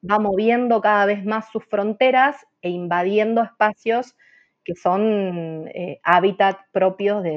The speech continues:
de mucha fauna silvestre. La realidad es que este tema, en este tema me empecé a meter un poquito de, en la teoría, digamos, de, de más grande,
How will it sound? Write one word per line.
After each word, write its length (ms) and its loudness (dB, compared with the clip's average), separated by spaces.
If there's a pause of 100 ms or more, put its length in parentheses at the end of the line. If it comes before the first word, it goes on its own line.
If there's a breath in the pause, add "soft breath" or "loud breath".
(160)
de 120 -8
mucha 380 -2
fauna 320 -4
silvestre. 640 -8 (600 soft breath)
La 160 8
realidad 400 4
es 200 0
que 460 2
este 260 4
tema, 880 2 (520)
en 140 -2
este 200 2
tema 240 6
me 80 4
empecé 340 0
a 60 2
meter 320 0
un 120 0
poquito 840 2
de, 280 -8
en 140 -8
la 100 -4
teoría, 440 4
digamos, 480 2
de, 320 0
de 160 -4
más 420 -6
grande, 600 4